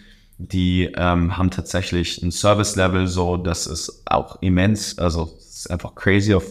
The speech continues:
was für Leute die da Zugriff haben und so auch, aber da, bis da Inhalte landen, sind die erstmal bei unseren Seven-Figure-Brands gewesen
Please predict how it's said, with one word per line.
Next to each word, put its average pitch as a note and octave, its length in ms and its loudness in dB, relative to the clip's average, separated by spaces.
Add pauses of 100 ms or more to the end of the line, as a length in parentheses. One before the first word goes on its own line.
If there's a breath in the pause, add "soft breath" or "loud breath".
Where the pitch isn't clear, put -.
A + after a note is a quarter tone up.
(200)
was - 160 -4
für F#2+ 100 0
Leute F#2+ 280 2
die F#2+ 40 -2
da G2 140 4
Zugriff - 380 -6
haben G2 220 2
und F#2 80 2
so G2 120 2
auch, G#2+ 300 2
aber F2 420 0
da, G2+ 180 4
bis G2 300 -4
da C3 260 4
Inhalte B2+ 720 0
landen, G#2+ 760 2
sind A2 220 2
die F#2+ 80 -2
erstmal G#2+ 440 2
bei F#2 100 0
unseren F#2+ 880 -2
Seven-Figure-Brands D3 1040 2
gewesen D3 560 0